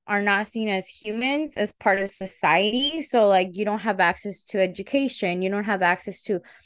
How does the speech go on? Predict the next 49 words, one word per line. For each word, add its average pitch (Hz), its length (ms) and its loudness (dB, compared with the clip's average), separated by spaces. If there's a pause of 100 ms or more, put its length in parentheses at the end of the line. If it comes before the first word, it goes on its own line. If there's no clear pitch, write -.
(300)
even 269 280 4
if 262 140 4
you 240 120 4
do 269 200 2
go 262 140 6
to 220 80 4
college, 185 560 2 (100)
people 254 300 -4
can't 233 260 0
work, 240 400 2 (500)
um, 202 340 4
in 220 180 2
what 196 180 4
they're 196 160 2
pursuing. 190 680 -4
So, 208 240 4
like, 190 340 4 (440)
um, 180 560 0
I 208 140 2
know 214 160 4
that 220 200 6
we, 208 380 0
we, 190 180 0
you 196 180 -4
know, 170 100 -2
you 180 180 -2
were 180 80 0
sharing 240 460 4
that, 220 300 4
and 190 120 -2
then 175 240 -6
even 190 280 -2
just - 500 -2
all 190 160 -2
the 202 100 2
resources 202 460 -2
that 180 160 4
we 196 80 2
now 185 320 4
see, 294 540 -4
you 226 100 -2
know, 208 160 2
we 254 280 2
created 285 520 4
those 269 180 2
resources 240 560 -2
for 226 160 2
ourselves. 208 680 2
Like, 196 320 0